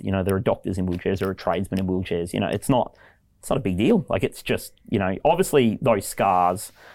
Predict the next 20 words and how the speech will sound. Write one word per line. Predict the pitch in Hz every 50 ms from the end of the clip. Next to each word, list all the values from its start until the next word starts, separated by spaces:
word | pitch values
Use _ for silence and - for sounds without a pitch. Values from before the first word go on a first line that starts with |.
| - -
that | - -
people | - 98 95 - 98 98 92
are | 90
gonna | 92 90 87
have | 92 90 -
to | - 90
endure | 90 87 95 92 87 87
are | 90
gonna, | 85 95 92 85 82 82 - _ _ _ _ _ _ -
you | - 98
know, | 90 92 92
like, | 101 104 98 - -
and | 120 123
that's | 139 143 - -
probably | - 117 101 95
more | 95 101 98 87 -
purely, | - - 98 95 95 92 95
I | 90 85 -
think, | - 95 98 - -
from | - 98 87 87 87